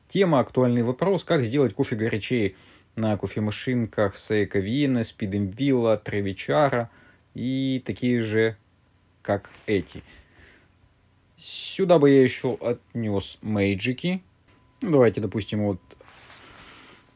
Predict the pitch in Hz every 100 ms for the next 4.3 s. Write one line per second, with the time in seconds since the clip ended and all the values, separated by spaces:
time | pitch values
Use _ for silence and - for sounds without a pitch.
0 | - - 127 113 113 135 190 208 190 143
1 | 151 147 151 151 147 139 139 - _ _
2 | _ _ - - - _ _ _ _ -
3 | _ 110 110 - - 127 110 107 139 214
4 | 196 175